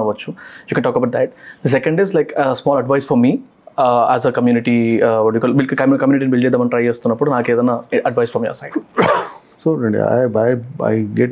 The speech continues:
Speaker 2: my inspiration from a lot of people.
Speaker 1: Mm-hmm.
Speaker 2: Uh, some historical, some people whom I know.
Speaker 1: Mm-hmm.
Speaker 2: And I think, uh, Uh, one of the things I really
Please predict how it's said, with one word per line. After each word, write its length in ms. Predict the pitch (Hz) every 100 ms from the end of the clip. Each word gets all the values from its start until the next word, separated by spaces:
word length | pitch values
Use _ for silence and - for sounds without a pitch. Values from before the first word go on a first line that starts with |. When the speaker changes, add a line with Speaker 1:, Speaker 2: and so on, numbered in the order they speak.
| 131
Speaker 2:
my 60 | 123
inspiration 420 | 117 135 127 139 120
from 100 | 120 107
a 40 | 98
lot 140 | 104 113
of 40 | -
people. 220 | 104 - - 117
Speaker 1:
Mm-hmm. 180 | 113 185 - - - - - -
Speaker 2:
Uh, 300 | 110 107 107 110 -
some 120 | 117 110
historical, 540 | 107 127 113 110 - 104 104 147 _ _ _ - -
some 140 | 117 110
people 200 | 110 110 110
whom 120 | 110 104
I 40 | 98
know. 140 | 101 98 127 -
Speaker 1:
Mm-hmm. 200 | 123 139 - - _ _ 123
Speaker 2:
And 180 | 120 117 113
I 40 | 113 143
think, 160 | 135 - 120
uh, 320 | 113 113 110 107 _ _ - - _ _ _ -
Uh, 460 | 67 120 117 117 117 117 107 135
one 80 | 147
of 80 | 139 143
the 100 | 131 123 117 113 110 _ -
things 180 | 143 139
I 120 | 127 117
really 220 | 131 139